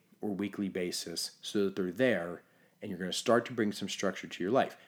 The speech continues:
And then we can start to expand upon that structure. All right, time to leave you guys with a quote. The quote this episode comes from Garrison Keillor.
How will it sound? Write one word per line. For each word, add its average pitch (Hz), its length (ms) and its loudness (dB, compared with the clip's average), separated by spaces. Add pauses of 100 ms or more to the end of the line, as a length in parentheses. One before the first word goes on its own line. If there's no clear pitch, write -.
And 101 80 -6
then 113 80 0
we 131 60 0
can 127 100 -2
start 113 220 0
to 107 80 -2
expand 92 400 -2
upon 85 260 -4
that 78 160 -8
structure. - 540 -6 (1160)
All 117 60 8
right, - 220 2
time 135 200 6
to 139 60 6
leave 117 200 8
you 104 80 4
guys 98 260 4
with 95 160 -2
a - 40 -8
quote. - 360 -2 (240)
The 110 80 2
quote 175 460 10 (260)
this 120 500 4 (200)
episode 95 760 0
comes 107 320 2
from 95 420 4 (160)
Garrison 107 640 4
Keillor. 90 580 -2